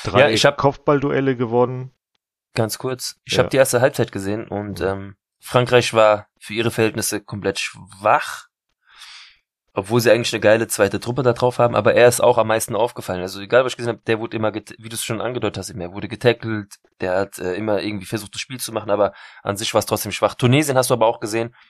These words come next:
Speaker 2: sie haben ihre Chance gerochen, haben sie anscheinend jetzt auch genutzt mit dem eins null Sieg, aber genau das, was passiert ist, Australien gewinnt gegen Dänemark und somit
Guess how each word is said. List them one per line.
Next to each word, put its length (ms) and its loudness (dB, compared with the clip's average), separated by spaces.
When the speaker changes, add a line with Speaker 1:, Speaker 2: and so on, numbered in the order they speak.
Speaker 2:
sie 160 -2
haben 120 2
ihre 160 0
Chance 400 0
gerochen, 600 -2
haben 220 0
sie 120 0
anscheinend 320 0
jetzt 120 -4
auch 100 -4
genutzt 220 -6
mit 100 -6
dem 80 -4
eins 220 -4
null 140 -10
Sieg, 280 -14
aber 300 4
genau 340 2
das, 240 2
was 220 0
passiert 400 -4
ist, 160 -8
Australien 520 0
gewinnt 240 -6
gegen 200 -6
Dänemark 460 -6
und 80 -12
somit 460 -12